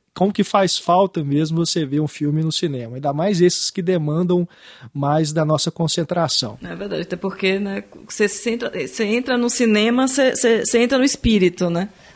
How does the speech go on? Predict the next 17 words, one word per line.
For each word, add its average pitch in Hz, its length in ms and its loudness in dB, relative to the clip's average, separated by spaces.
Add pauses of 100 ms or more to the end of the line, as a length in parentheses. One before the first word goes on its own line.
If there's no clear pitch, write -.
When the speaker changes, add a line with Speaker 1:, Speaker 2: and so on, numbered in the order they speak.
(160)
Speaker 2:
Aqui, 220 440 -2 (200)
qualquer 240 280 0
coisinha 233 460 2
te 240 120 -6
distrai, 214 520 0
né? 160 140 -2
Um, 180 280 -4 (120)
até 185 220 -4
um 214 140 0
telefone 190 680 0
que 180 100 0
toca, 196 540 0
alguém 180 180 -2
Speaker 1:
Pois 185 200 4
Speaker 2:
que 131 100 0
Speaker 1:
é. - 20 4
Speaker 2:
fala, 185 680 0